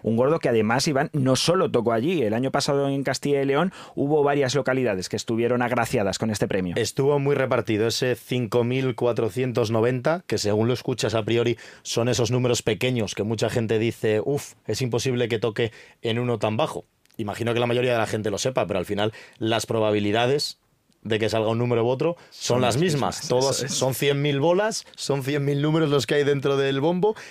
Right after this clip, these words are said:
Speaker 2: y las probabilidades son las mismas. Pues ese cinco mil cuatrocientos noventa el año pasado, que fue el gordo, cayó en Soria capital, Valladolid capital, en Arroyo de la Encomienda, en la provincia de Valladolid, en el municipio de Columbrianos, en León,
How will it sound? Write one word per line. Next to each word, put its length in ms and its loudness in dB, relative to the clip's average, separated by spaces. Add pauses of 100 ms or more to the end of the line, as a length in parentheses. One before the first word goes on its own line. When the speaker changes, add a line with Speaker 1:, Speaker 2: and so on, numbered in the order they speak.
(140)
Speaker 2:
y 80 -2
las 180 2
probabilidades 540 2
son 140 -2
las 140 0
mismas. 280 0
Pues 160 0
ese 200 0
cinco 360 -2
mil 180 0
cuatrocientos 600 0
noventa 420 -2 (380)
el 180 0
año 220 2
pasado, 480 0 (100)
que 140 -2
fue 160 2
el 60 2
gordo, 280 2 (240)
cayó 480 0
en 200 -2
Soria 380 -2
capital, 540 -2 (580)
Valladolid 640 2
capital, 600 0 (340)
en 160 0
Arroyo 340 4
de 60 2
la 80 4
Encomienda, 600 2
en 100 -2
la 100 0
provincia 340 0
de 60 2
Valladolid, 440 2 (400)
en 160 0
el 120 2
municipio 540 0
de 100 2
Columbrianos, 800 0
en 120 -2
León, 320 0